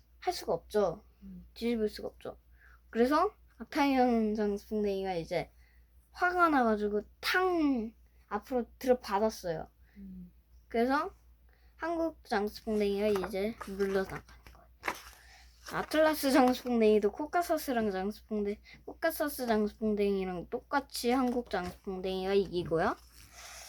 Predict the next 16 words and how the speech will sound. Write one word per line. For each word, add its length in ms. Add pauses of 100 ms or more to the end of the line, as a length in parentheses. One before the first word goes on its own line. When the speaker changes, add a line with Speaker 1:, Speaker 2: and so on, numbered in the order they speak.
(220)
Speaker 1:
넵튠 540
장수풍뎅이는 800
제가 280
전에 300
말씀드렸던 1160
것 240 (440)
같이 320 (680)
바보 320
장수풍뎅이라 920
불리고, 440
음, 180 (300)
한국 640
장수풍뎅이가, 1000 (560)
한국 300
장수풍뎅이랑 920
싸웠는데 640